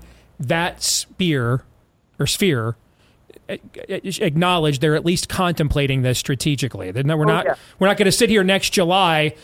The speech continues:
Speaker 1: and so by, let's say he makes it through all this, goes to Milwaukee, gives a, gives a nomination speech, and then a week later he's not even on the ballot in Wisconsin. And then what are we doing here in the elections in eight weeks,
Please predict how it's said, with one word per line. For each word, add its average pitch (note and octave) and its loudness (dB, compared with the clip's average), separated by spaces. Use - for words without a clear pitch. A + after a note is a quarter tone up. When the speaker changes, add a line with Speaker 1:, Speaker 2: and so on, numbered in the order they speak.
Speaker 1:
and F3 2
so F#3+ -2
by, E3 0
let's F#3 0
say G3+ 2
he G3 2
makes G#3+ 4
it A3+ -2
through A#3 2
all E3+ 2
this, D#3 2
goes G#3 2
to G3+ 0
Milwaukee, F#3 2
gives E3 0
a, F3+ 0
gives F3 -2
a F3+ 0
nomination F3 0
speech, C#3+ -2
and D#3+ 0
then D3 0
a D3+ 0
week F3 -2
later D#3 0
he's D#3+ -2
not F3 0
even E3+ 2
on D#3+ 2
the D3+ 0
ballot D3+ 0
in C3+ 0
Wisconsin. D3 0
And D3 0
then C#3+ 0
what D#3+ 0
are - 0
we D3+ -2
doing D#3 -2
here C#3+ -2
in C#3 -2
the C#3+ 0
elections D3 -2
in B2+ 0
eight C3 -4
weeks, A2 -10